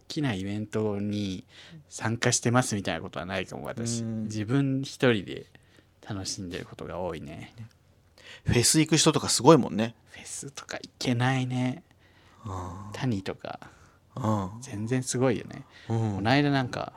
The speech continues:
Speaker 2: 熱くない？って思っちゃうな。
Speaker 1: <laughs> この間なんかさ、
Speaker 2: うん。
Speaker 1: あ、か、じゃあ、それはフェスじゃないか。韓国旅行にさ、
Speaker 2: はいはい。
Speaker 1: 谷も国も行っててさ、
Speaker 2: うん。
Speaker 1: そんで、「帰国しました」って言って、次のストーリー見たらさ、「二丁目で飲んでます」みたいなさ、<laughs>「え、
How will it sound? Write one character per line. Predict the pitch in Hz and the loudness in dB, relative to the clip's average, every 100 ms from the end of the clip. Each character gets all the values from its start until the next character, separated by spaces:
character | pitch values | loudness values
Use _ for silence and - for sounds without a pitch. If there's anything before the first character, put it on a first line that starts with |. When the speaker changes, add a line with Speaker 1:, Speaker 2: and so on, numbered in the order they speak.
| - | 6
Speaker 2:
熱 | 220 - | 6 8
く | - | 8
な | 233 247 | 12 12
い？ | 254 | 12
っ | |
て | - 220 | 12 8
思 | 202 | 10
っ | 220 | 8
ち | - | 12
ゃ | 240 | 12
う | |
な。 | 269 220 233 - 302 | 12 12 10 4 4
Speaker 1:
<laughs> | 285 - | 4 2
こ | 135 | 2
の | 170 | 4
間 | 190 | 6
な | 190 180 | 4 2
ん | |
か | - | 0
さ、 | 104 98 - - | 0 0 0 0
Speaker 2:
う | |
ん。 | |
Speaker 1:
あ、 | 101 | 2
か、 | 117 98 | 4 2
じ | 110 | 0
ゃ | |
あ、 | 98 - | -2 -4
そ | - - | -6 0
れ | 131 156 147 | 2 4 2
は | 139 | 2
フ | - | 2
ェ | 120 | 4
ス | 131 | 6
じ | 123 | 6
ゃ | |
な | 110 | 6
い | 90 | 2
か。 | - - - - | -6 -12 -20 -10
韓 | - 180 | 2 2
国 | 196 208 214 196 | 2 0 6 6
旅 | |
行 | - 180 135 | 10 10 10
に | - | 8
さ、 | - - 117 123 - | 0 0 6 6 12
Speaker 2:
は | 131 | 12
い | - | 12
は | 110 | 12
い。 | 139 | 10
Speaker 1:
谷 | 131 107 | 10 6
も | 95 | 2
国 | - 98 | 0 2
も | 92 85 | 0 -4
行 | - | -6
っ | |
て | - | -8
て | - | -8
さ、 | - 180 - | -6 -2 0
Speaker 2:
う | 120 117 107 95 | 6 6 6 2
ん。 | |
Speaker 1:
そ | 98 147 | -2 0
ん | 147 - | 0 -2
で、 | 139 139 139 151 139 _ - | -10 -4 2 2 2 _ -12
「帰 | - | 4
国 | 156 156 | 4 6
し | 156 | 4
ま | 147 151 | 4 4
し | |
た」 | - 113 101 90 | 6 8 8 6
っ | |
て | - - - | -2 -14 -10
言 | 95 | -6
っ | |
て、 | - | -6
次 | 110 123 | -2 0
の | - | -2
ス | - | -2
ト | 98 | -2
ー | |
リ | 87 | -2
ー | |
見 | 87 | -6
た | 78 | -8
ら | - | -8
さ、 | 107 90 | -8 -4
「二 | 110 117 | -4 0
丁 | 151 | 2
目 | 160 151 | 4 4
で | 131 | 4
飲 | 135 | 4
ん | |
で | 123 | 4
ま | - 156 | 6 8
す」 | - 185 | 10 10
み | 220 | 10
た | 220 | 12
い | 285 | 12
な | 269 | 12
さ、 | 220 170 - | 12 12 12
<laughs> | |
「え、 | 302 330 - 139 - 180 - - 277 | 12 12 12 12 12 10 10 6 2